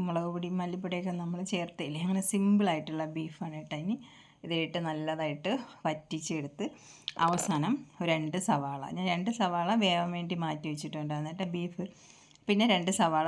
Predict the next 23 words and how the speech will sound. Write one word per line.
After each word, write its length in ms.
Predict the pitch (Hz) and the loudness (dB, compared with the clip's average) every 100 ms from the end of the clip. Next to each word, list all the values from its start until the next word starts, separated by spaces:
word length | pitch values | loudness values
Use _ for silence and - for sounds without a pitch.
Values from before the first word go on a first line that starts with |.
| 170 | 0
ദാ 40 | 175 | -2
ഇപ്പോൾ 160 | 175 160 | -2 2
ലാസ്റ്റ് 360 | 151 165 - 202 | 4 4 0 -2
ഇട്ട് 180 | 160 202 - - 165 | -2 -4 -4 -4 -4
ഒന്ന് 220 | 156 175 180 | -2 0 -2
മാറ്റി 260 | 151 151 147 | -2 -2 -4
വയ്ക്കുക 180 | 147 143 | -2 -6
കേട്ടോ. 200 | 147 151 - - - - - 196 | -4 -6 -6 -20 -20 -14 -4 2
അപ്പോൾ 160 | 208 214 | 4 6
ഞാൻ 120 | 208 202 | 6 6
ഉച്ചയ്ക്ക് 340 | 190 - 214 202 | 2 2 2 2
ഇന്ന് 160 | 196 202 208 - _ _ _ _ _ _ - 196 | 2 2 0 -6 _ _ _ _ _ _ -2 2
അത് 120 | 175 196 | 4 6
കപ്പ 220 | 196 180 - 196 | 6 6 6 6
ഉണ്ടാക്കി 260 | 156 151 147 | 6 2 2
കേട്ടോ, 200 | 151 151 143 - - 190 | -2 -2 -4 -8 -6 -4
അതൊന്നും 300 | 170 160 175 | -2 -2 -2
ഞാൻ 80 | 190 | 2
വീഡിയോ 180 | 196 190 | 4 4
എടുത്തില്ല. 280 | 185 - 175 170 | 2 -2 -2 -2
അപ്പോൾ 140 | 202 | 0
പിന്നെ 120 | 208 214 | -2 -2
പെട്ടെന്ന് 400 | 233 226 208 214 | -2 -2 0 2